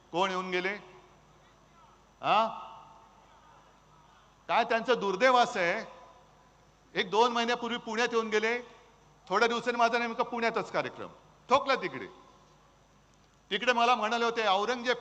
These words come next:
फॅन क्लबचे संस्थापक उद्धव ठाकरे." म्हटलं, "मी औरंगजेब फॅन क्लबचा संस्थापक असेन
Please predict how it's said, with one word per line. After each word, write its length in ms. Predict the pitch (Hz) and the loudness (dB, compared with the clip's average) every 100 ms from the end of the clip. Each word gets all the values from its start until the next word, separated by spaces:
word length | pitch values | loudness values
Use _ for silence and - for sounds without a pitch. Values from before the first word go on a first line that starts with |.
| - | -2
फॅन 180 | 220 | -4
क्लबचे 560 | 220 233 233 226 208 185 - - - _ _ _ _ _ _ _ _ _ - | -2 -6 -4 -2 -2 -2 -8 -18 -20 _ _ _ _ _ _ _ _ _ -6
संस्थापक 560 | 208 214 269 254 240 | -4 0 2 4 2
उद्धव 320 | 175 175 170 247 | 0 -4 0 0
ठाकरे." 440 | 208 214 185 139 | 0 -2 -4 -8
म्हटलं, 260 | 160 175 196 | -8 -10 -10
"मी 160 | 208 | -4
औरंगजेब 420 | 208 190 208 208 190 | -4 -4 -6 -10 -8
फॅन 160 | 190 190 | -8 -8
क्लबचा 320 | 202 196 190 | -8 -6 -8
संस्थापक 560 | 180 165 220 220 214 | -6 -8 -6 -6 -6
असेन 380 | 175 160 165 220 | -6 -6 -8 -8